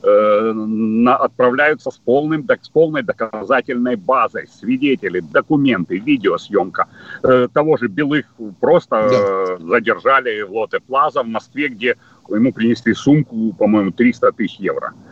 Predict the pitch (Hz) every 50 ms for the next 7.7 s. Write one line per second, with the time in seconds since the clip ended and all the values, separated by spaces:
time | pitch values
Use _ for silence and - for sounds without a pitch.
0 | - - - - - - 78 73 - - 87 90 90 - - - - - - -
1 | - 110 151 185 170 131 - - _ _ _ - - 101 127 156 190 202 196 170
2 | 151 147 160 147 160 170 170 170 170 160 _ _ _ _ _ _ _ _ _ -
3 | 165 165 185 185 - - - 156 - - - 143 131 123 - - - 143 147 143
4 | - - - 131 120 110 123 120 90 80 - - _ _ _ _ _ _ _ _
5 | _ _ _ - 160 180 185 - - 147 127 - - - - 123 127 123 110 98
6 | 95 90 87 78 - 67 65 62 - _ _ _ _ - - - 104 98 98 -
7 | - - 127 123 117 107 78 - - - - - - -